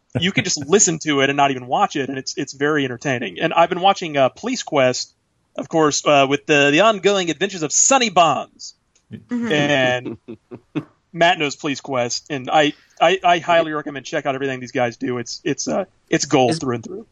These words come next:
Speaker 3: is Police Quest the game where you had to, like, figure out how to draw a pentagram on a map eventually and solve the mystery? Is that the Police Quest you're playing? 'Cause I remember just playing it as a kid and I couldn't get past it.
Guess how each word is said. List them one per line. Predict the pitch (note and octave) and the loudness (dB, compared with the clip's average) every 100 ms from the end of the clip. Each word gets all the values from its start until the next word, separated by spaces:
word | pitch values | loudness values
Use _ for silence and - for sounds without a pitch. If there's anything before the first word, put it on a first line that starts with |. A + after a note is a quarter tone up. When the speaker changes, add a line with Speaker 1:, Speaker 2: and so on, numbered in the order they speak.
| - | -6
Speaker 3:
is | D#3 | -6
Police | - B3+ - | -2 -2 0
Quest | D4 C4+ | 2 2
the | F3+ | 0
game | C#3+ C#3+ D3 D3 | 2 4 4 4
where | B2+ | 2
you | A2 | 2
had | A#2+ B2+ | 0 -2
to, | B2+ | -2
like, | A2+ G#2+ | -2 -2
figure | _ B2+ A#2+ | _ 2 2
out | |
how | G#2+ | 4
to | A2+ | 0
draw | G#2 G#2 | 0 0
a | F#2 | 0
pentagram | - A#2 A#2 A2 A2 G#2+ | -6 -12 -6 -2 -2 -2
on | F#2+ | -4
a | |
map | F2+ F2 F#2+ G2+ | -2 0 0 -2
eventually | G2+ G2 G2 G2+ G2+ F#2+ F#2+ | -4 -4 -4 -4 -2 0 0
and | F2+ E2 | -2 -4
solve | - F#2+ F#2+ | 0 2 2
the | F2+ | -2
mystery? | F#2 - G2+ F#2 | -2 0 0 2
Is | G2+ | 2
that | C3 | 0
the | - | 0
Police | E3 D#3+ | -4 -2
Quest | - D3+ - | 0 0 0
you're | C#3 | -2
playing? | D3 C3+ C3+ B2+ _ _ _ _ | 0 0 0 -4 _ _ _ _
'Cause | - | -2
I | |
remember | E3 F#3 D3+ | 2 4 2
just | A#2 - | -2 -2
playing | C3 A2+ | 0 2
it | |
as | G#2 F#2+ | 0 -2
a | |
kid | - A2+ | -4 -2
and | G2 | -2
I | F#2 | -4
couldn't | - A2+ G2 | -4 -4 -2
get | F2+ | -4
past | F2+ F2 - | -4 -4 -6
it. | - | -14